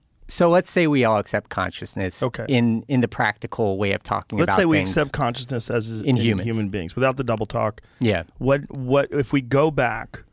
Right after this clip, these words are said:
Speaker 2: the single-celled organisms, do we believe that they were conscious?
Speaker 1: So it's a really complicated,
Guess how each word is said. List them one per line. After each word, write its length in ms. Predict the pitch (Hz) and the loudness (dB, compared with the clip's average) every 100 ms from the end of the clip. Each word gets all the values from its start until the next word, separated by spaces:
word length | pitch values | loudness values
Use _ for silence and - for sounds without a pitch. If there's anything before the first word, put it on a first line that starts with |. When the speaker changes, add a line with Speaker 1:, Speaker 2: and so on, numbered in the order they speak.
| _ _ _ _ | _ _ _ _
Speaker 2:
the 80 | 127 | -6
single-celled 560 | - 156 143 147 139 | -2 0 0 0 2
organisms, 720 | 127 117 110 101 - 92 - - | 2 0 -2 -4 -8 -12 -14 -4
do 100 | 131 | 0
we 120 | 131 | 2
believe 320 | 120 117 113 101 | 2 -2 -2 -4
that 140 | 101 | -2
they 140 | 156 | 0
were 120 | 165 107 | 0 -4
conscious? 560 | 92 90 - - - _ - - - _ | -8 -12 -14 -18 -20 _ -20 -20 -20 _
Speaker 1:
So 720 | - - - 185 123 123 151 - | -14 -4 4 6 6 4 -2 -12
it's 140 | 117 120 | -12 -8
a 60 | |
really 360 | 113 120 160 156 | -2 0 2 0
complicated, 840 | - 131 - 110 131 107 104 104 | 0 -4 -4 -6 -2 0 -2 -4